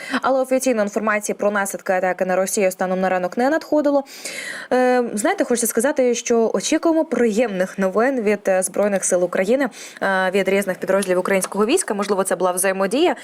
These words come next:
да, ця операція, м, різних підрозділів, як С Б У, так і гур, але знову ж таки, будемо очікувати, вірити.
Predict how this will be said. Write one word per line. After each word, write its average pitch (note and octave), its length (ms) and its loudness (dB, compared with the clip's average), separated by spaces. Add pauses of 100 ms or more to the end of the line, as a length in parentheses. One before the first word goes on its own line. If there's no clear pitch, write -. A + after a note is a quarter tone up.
(260)
да, G#3+ 200 0
ця G#3+ 160 0
операція, F#3+ 600 0 (360)
м, F#3+ 300 2
різних G3+ 300 2
підрозділів, A3 420 0
як F#3 220 0
С F#3 120 0
Б E3+ 120 -6
У, B3 200 4
так G3 260 -2
і F3+ 40 0
гур, A#3+ 220 2
але F#3 220 2
знову E3 240 -2
ж - 80 -8
таки, - 180 -4
будемо C4 420 0
очікувати, A#3+ 640 0
вірити. G#3+ 380 0